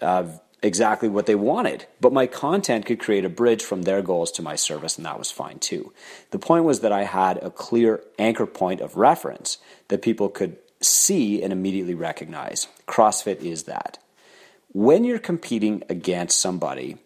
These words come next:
who is trying to sell the same service as you, but doesn't have a shining word or trademark or brand that they can use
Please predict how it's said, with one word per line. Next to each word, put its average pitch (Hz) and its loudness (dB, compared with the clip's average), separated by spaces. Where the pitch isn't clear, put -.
who 104 2
is 95 0
trying 123 0
to 120 0
sell 85 0
the 82 -6
same 92 -2
service 185 0
as 85 -6
you, - -10
but 107 2
doesn't 135 4
have 101 4
a 90 -8
shining 101 -2
word 92 2
or 78 -8
trademark 95 0
or 80 -4
brand 98 0
that 85 -4
they 87 -2
can 82 -10
use 90 -2